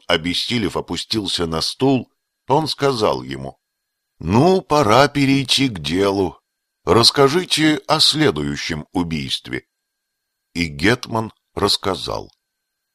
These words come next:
Сразу после убийства Анны Андреевой и Маргариты он уехал в Черемхово Иркутской области и начал там работать учителем.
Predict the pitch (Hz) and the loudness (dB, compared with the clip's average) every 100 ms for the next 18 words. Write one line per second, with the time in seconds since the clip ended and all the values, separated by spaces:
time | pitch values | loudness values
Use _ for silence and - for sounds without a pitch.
0 | _ _ _ - - 104 98 85 101 87 | _ _ _ -8 2 4 4 2 -2 -2
1 | 92 90 85 110 - 82 90 98 104 95 | -2 -4 -2 -4 -4 -4 -2 2 2 0
2 | 80 76 87 98 78 76 - 80 76 67 | -6 -4 -4 -4 -4 -8 -8 -8 -6 -6
3 | 71 73 120 123 - _ _ - 180 165 | -4 -2 -4 -8 -12 _ _ -4 -2 0
4 | 143 143 131 110 - 101 101 - 135 117 | 2 2 0 -4 -2 0 0 0 0 2
5 | 95 92 82 117 110 - 67 71 107 101 | 0 -2 -4 -4 -6 -6 -6 -2 -2 -2
6 | 104 - - - - 90 147 147 123 101 | -4 -6 -8 -10 -8 -4 -4 -4 -4 -4
7 | - 120 123 90 80 101 104 - - 101 | -2 -2 0 -2 -2 -4 -4 -10 -8 -6
8 | 95 - - - - 52 | -4 -4 -6 -12 -12 -16